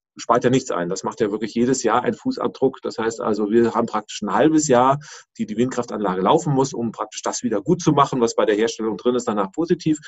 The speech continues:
Und wir gehen von der Lebensdauer von ungefähr zwanzig Jahren aus. Das heißt also, so eine Windkraftanlage, die macht gut vierzig bis fünfzig Mal,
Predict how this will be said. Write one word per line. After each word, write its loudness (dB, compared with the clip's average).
Und 6
wir 10
gehen 6
von 2
der 4
Lebensdauer 2
von -6
ungefähr -4
zwanzig -10
Jahren -2
aus. 4
Das -16
heißt -8
also, -2
so -4
eine 2
Windkraftanlage, -6
die -2
macht -4
gut -2
vierzig -2
bis -12
fünfzig -6
Mal, 0